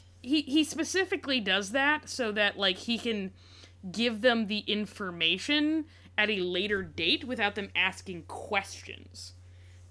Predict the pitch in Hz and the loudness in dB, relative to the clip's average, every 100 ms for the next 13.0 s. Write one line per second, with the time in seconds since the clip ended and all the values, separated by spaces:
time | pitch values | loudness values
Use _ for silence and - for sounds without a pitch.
0 | - 226 - - - - 247 233 202 190 | -2 -2 -2 -12 -14 -4 -2 -2 -4 -10
1 | - - 269 240 233 233 226 202 - 226 | -12 -8 -8 -4 -2 -2 -2 -6 -6 -2
2 | 190 185 185 180 185 180 170 202 202 202 | -2 -2 -4 -10 -12 -16 -10 -6 -4 -4
3 | 196 196 190 202 180 170 170 165 - - | -6 -8 -6 -4 -4 -4 -6 -10 -18 -20
4 | - - 165 185 196 180 165 143 - - | -16 -8 0 8 8 8 2 -8 -12 -18
5 | - - - 196 202 - 262 254 254 247 | -20 -20 -16 -10 -10 0 2 2 -2 -2
6 | 226 208 - 185 185 226 208 180 170 - | -2 -4 -6 -8 -4 -2 0 -2 -6 0
7 | 214 202 - 165 147 143 - - - - | 0 0 -2 -4 -4 -10 -16 -20 -20 -20
8 | - 180 175 - 190 185 233 226 202 190 | -4 2 2 2 0 0 0 0 2 0
9 | 202 175 175 185 165 160 - - 185 185 | -2 -2 -2 0 -2 -4 -12 -4 0 2
10 | 180 180 175 - 175 - 320 311 277 254 | 4 4 4 0 -10 0 4 4 4 2
11 | 214 214 - 208 190 190 - 202 185 190 | -2 -4 -2 -4 -2 -4 -2 0 0 -2
12 | 160 160 - 262 269 240 233 220 196 190 | -6 -8 -2 6 6 6 0 -2 0 -2